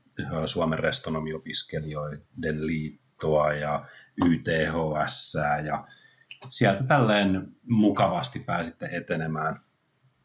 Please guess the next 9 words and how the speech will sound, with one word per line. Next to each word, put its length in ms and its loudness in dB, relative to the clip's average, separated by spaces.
podcastin 680 2
parissa. 560 6
Ja 200 4
se 120 6
oli 160 8
sitten 480 2
joulukuussa, 1200 6
teitte 360 4
oikein, 480 6